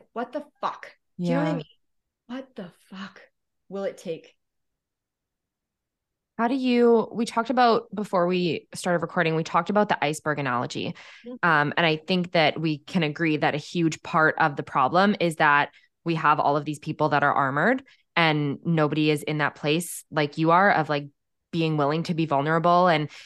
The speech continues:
Speaker 2: sharing parts of your story, not necessarily the children, but just, like, adults. You know, we don't wanna talk about the shit that we're uncomfortable with or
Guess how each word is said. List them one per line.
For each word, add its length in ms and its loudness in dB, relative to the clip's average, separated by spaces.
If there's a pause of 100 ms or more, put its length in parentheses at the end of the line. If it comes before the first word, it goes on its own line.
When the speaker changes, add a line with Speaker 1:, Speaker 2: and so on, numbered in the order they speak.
(280)
Speaker 2:
sharing 540 0
parts 280 -4
of 80 -4
your 120 0
story, 460 0
not 220 2
necessarily 540 0
the 100 -4
children, 540 -2
but 200 0
just, 260 -4
like, 340 0
adults. 420 0
You 80 -2
know, 140 2
we 100 4
don't 140 2
wanna 160 2
talk 260 0
about 220 2
the 80 -4
shit 400 -2
that 180 2
we're 120 2
uncomfortable 580 -2
with 300 2
or 140 2